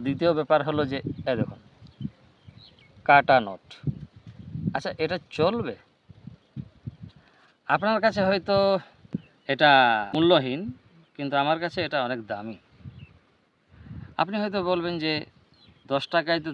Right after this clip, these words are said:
দিয়েছি, ছেঁড়া হলোই বা কী অসুবিধা? কিন্তু আমার কাছে এটা খুবই গুরুত্বপূর্ণ। এটা আমার কাছে আপনার ভালোবাসার উপহার। আপনি যে আমাকে ভালোবাসেন,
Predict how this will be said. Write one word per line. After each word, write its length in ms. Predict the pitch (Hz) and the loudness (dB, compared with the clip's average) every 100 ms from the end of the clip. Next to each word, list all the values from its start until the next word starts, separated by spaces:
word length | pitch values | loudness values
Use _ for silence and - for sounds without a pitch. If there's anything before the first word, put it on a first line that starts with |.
| 131 | -4
দিয়েছি, 280 | 151 143 135 - | -4 -4 -8 -6
ছেঁড়া 240 | 135 131 127 | -2 0 0
হলোই 260 | 131 139 135 - - _ _ _ _ _ | -2 -2 -4 -10 -20 _ _ _ _ _
বা 180 | 120 123 | -6 -6
কী 160 | 107 135 120 | -4 -6 -6
অসুবিধা? 460 | 107 110 104 98 104 - - - - - - - _ - _ - - | -6 -10 -12 -10 -12 -10 -14 -16 -16 -16 -16 -20 _ -20 _ -14 -6
কিন্তু 180 | 147 151 | 0 2
আমার 160 | 143 156 | 2 0
কাছে 160 | 156 139 147 | -2 -6 -4
এটা 160 | 139 131 - | -4 -4 -8
খুবই 280 | 143 143 135 110 - _ _ - - - - 113 | -6 -4 -4 -6 -12 _ _ -16 -16 -14 -16 -8
গুরুত্বপূর্ণ। 600 | 143 139 127 127 120 113 135 123 | -6 -6 -8 -8 -8 -6 -8 -6
এটা 120 | 131 131 | -2 -2
আমার 140 | 143 | -2
কাছে 140 | 139 151 | -4 -6
আপনার 240 | 139 143 | -4 -6
ভালোবাসার 580 | 113 120 131 131 123 131 117 | -4 -2 -2 -2 -4 -6 -6
উপহার। 340 | 113 104 101 - - _ - - _ - - _ _ _ _ _ _ | -8 -8 -10 -12 -20 _ -20 -20 _ -20 -20 _ _ _ _ _ _
আপনি 200 | 113 123 127 | -8 -6 -4
যে 60 | 120 | -2
আমাকে 180 | 120 113 104 | -4 -6 -6
ভালোবাসেন, 640 | 113 120 110 113 175 151 | -4 -2 -4 -4 -4 -4